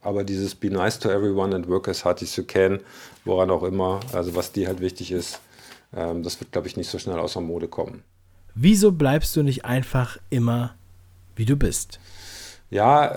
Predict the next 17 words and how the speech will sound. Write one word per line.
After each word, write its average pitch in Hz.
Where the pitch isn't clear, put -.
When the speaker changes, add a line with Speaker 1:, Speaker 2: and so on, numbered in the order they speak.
Speaker 1:
ähm, 127
das 143
wär 165
jetzt 147
für 135
mich 143
normal 123
und 120
langweilig, 131
einfach 113
so 120
zu 120
bleiben, 113
wie 117
man 117
ist. 151
Ähm, 110